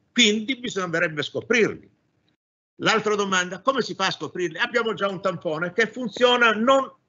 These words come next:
perfettamente, cioè non raggiunge la sensibilità del novantacinque per cento, che per i virologi è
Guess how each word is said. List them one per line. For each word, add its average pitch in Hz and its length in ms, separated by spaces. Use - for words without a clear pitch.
perfettamente, 190 840
cioè 185 200
non 226 160
raggiunge 208 680
la 143 100
sensibilità 160 680
del 170 140
novantacinque 156 720
per 143 180
cento, 170 420
che - 120
per - 220
i 175 60
virologi 165 640
è 160 300